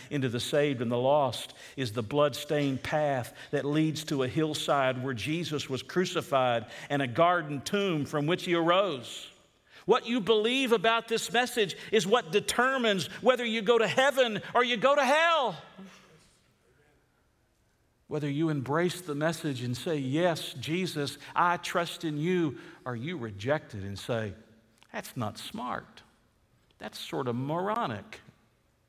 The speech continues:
Or, "That's a stumbling block for me,"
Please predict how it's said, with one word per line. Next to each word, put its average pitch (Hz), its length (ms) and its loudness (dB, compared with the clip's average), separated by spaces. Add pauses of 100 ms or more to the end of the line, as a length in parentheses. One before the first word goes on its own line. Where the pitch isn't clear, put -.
(2000)
Or, 143 200 0 (120)
"That's 240 220 -2
a 165 80 -2
stumbling 180 720 2
block 139 380 4
for 147 200 -2
me," 143 380 0